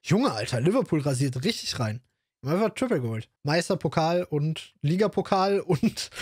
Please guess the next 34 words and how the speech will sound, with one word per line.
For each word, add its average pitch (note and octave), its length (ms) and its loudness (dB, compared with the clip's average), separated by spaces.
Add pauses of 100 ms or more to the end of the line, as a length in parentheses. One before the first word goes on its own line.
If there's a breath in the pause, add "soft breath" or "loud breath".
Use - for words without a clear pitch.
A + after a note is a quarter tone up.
<laughs> - 280 -8
Champions G#3 480 2
League. C3+ 240 -4 (220 soft breath)
Also D3 180 -2
eigentlich F#3+ 240 2
haben F#3+ 80 4
die E3 140 -2
alles E3+ 260 0
geholt. A#2+ 380 -6 (160)
Kann A3 120 0
man A#3 120 2
mal A3 100 2
machen. F3+ 240 0
Jürgen D#3 220 2
Klopp? C4+ 300 -2 (200)
Ja, C3 80 0
Jürgen D3+ 240 2
Klopp F3+ 160 0
immer E3+ 160 0
noch. C3 140 0
Warum D4 200 2
kannst C#4 220 -2
du C4 60 0
das - 80 -2
nicht A#3+ 160 0
mit E3+ 160 0
Deutschland? A#3 480 0
Warum A3 180 0
fliegst - 240 -6
du G#3 60 0
da F3+ 100 4
raus E3+ 260 2
so B3+ 80 0
früh? C4 340 0